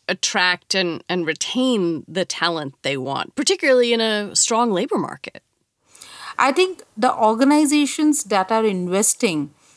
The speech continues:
Speaker 2: in making their talent future ready, the organizations that are investing in being future focused from a skills perspective, they are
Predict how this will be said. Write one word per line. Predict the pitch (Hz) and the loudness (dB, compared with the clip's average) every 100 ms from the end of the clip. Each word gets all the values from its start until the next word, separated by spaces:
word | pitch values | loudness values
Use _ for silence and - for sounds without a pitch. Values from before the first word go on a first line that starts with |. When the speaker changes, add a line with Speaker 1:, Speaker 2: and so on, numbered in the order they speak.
| _ | _
Speaker 2:
in | 233 214 208 | 0 2 2
making | 208 - 247 233 | 2 2 4 6
their | 214 | 2
talent | 220 175 165 190 190 | 2 2 4 2 2
future | 196 180 185 | 0 2 2
ready, | 165 156 269 _ _ _ _ _ _ - | 2 0 -4 _ _ _ _ _ _ -2
the | 220 | 2
organizations | 214 202 240 262 285 262 277 - 311 - | 4 4 4 4 4 4 2 2 0 2
that | 226 | 0
are | 254 233 | 2 2
investing | 202 190 202 226 - 240 156 156 _ _ _ _ | 2 2 2 2 2 2 0 -4 _ _ _ _
in | - 226 208 | 2 4 4
being | 233 226 226 | 4 4 2
future | 226 208 240 | 0 2 2
focused | - 196 - 226 | 2 0 0 -2
from | - 214 | 2 2
a | 226 | 2
skills | - - 269 269 | 2 4 4 4
perspective, | - 190 - 190 - 202 160 151 _ _ _ _ 214 | 0 0 2 -2 -2 -2 -2 -4 _ _ _ _ 0
they | 302 | 2
are | 349 | 2